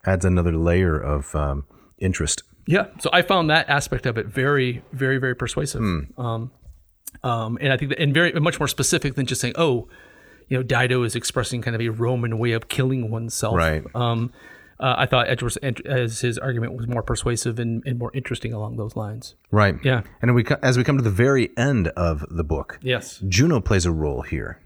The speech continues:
Speaker 2: Yeah.
Speaker 1: If you're, if you remember that, Juno has pity on poor Dido as she's dying, uh, there on the funeral pyre and dispatches Iris,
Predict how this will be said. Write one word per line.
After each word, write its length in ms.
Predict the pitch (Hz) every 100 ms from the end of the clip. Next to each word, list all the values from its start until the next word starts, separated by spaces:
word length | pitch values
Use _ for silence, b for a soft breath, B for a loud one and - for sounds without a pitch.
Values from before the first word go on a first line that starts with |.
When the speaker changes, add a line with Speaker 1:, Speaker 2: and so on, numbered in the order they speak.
| -
Speaker 2:
Yeah. 300 | 143 170 - -
Speaker 1:
If 180 | - -
you're, 180 | 92 85 -
if 160 | 92
you 80 | 92
remember 360 | 85 92 113 101
that, 360 | 78 73 67
Juno 340 | 87 104 117 101
has 220 | 107 95
pity 500 | - - 175 101 71 -
on 320 | 82 78 71 -
poor 260 | - 87
Dido 420 | 78 90 98 78
as 200 | 64 78 80
she's 220 | - 76
dying, 500 | - 78 82 73 73 B B B B
uh, 120 | 80
there 220 | 80 85
on 100 | 71
the 60 | 82
funeral 300 | - 113 92
pyre 320 | - 87 85 -
and 160 | 95
dispatches 520 | 95 110 - 110 113 101
Iris, 580 | 110 123 90 - -